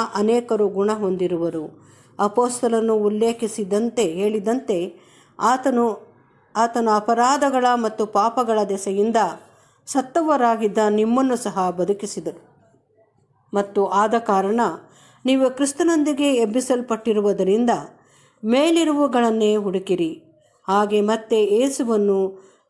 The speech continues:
ಸತ್ತವರೊಳಗಿಂದ ಜೀವಿತನಾಗಿ ಎಬ್ಬಿಸಿದಾತನ ಆತ್ಮವು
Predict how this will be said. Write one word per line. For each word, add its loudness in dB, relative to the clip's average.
ಸತ್ತವರೊಳಗಿಂದ 0
ಜೀವಿತನಾಗಿ -2
ಎಬ್ಬಿಸಿದಾತನ -4
ಆತ್ಮವು -4